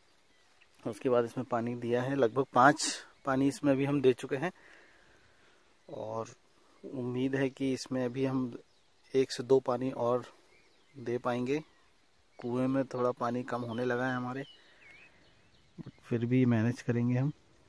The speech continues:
और उम्मीद जता रहे हैं कि काफ़ी अच्छी पैदावार मिलेंगी। आप देखेंगे ये एफ़ वन जो quality है उसका बीज है, तो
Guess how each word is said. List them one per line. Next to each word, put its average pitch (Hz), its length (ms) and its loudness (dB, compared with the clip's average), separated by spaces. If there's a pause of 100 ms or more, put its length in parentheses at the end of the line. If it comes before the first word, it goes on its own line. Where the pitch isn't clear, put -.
(2250)
और 123 220 -2
उम्मीद 123 300 6
जता 131 260 2
रहे 135 160 6
हैं 131 100 6
कि 131 100 -2
काफ़ी 117 340 0
अच्छी 127 240 -2
पैदावार 131 460 4
मिलेंगी। 131 420 4
आप 135 260 0 (200)
देखेंगे 147 440 4
ये 180 200 4 (140)
एफ़ 127 220 6
वन 147 400 8 (1000)
जो 127 160 -6
quality 123 480 0
है 143 240 0
उसका - 1160 -6
बीज 139 320 0
है, 151 240 2
तो 135 340 -8